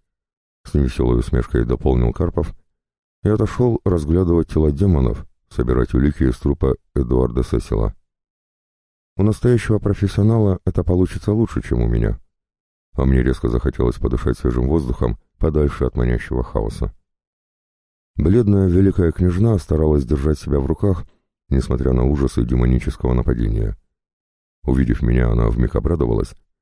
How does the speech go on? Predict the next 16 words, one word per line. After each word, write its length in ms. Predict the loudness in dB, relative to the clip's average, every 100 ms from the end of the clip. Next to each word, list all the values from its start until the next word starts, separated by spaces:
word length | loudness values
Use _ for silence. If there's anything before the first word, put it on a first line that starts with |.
| _ _ -4
и, 80 | 0
не 100 | 2
слушая 400 | 2 0 0 0
охрану, 360 | 0 0 0
быстро 340 | 2 0 0 -2
подошла. 500 | -2 -2 -2 -4 -4 -8 _ _ _ _ _ _ -20
Странно, 420 | -6 -2 2 2
что 240 | 0 -2 0
Анна 260 | 2 2
смогла 360 | 2 0 2 2
уговорить 480 | 2 2 0 0 0
гвардейцев 600 | 0 0 0 0 0 0
императора 540 | 0 2 0 0 0
остаться 360 | 0 -2 -4 -4
в 60 |
поместье. 540 | -2 -2 -2 -2 -6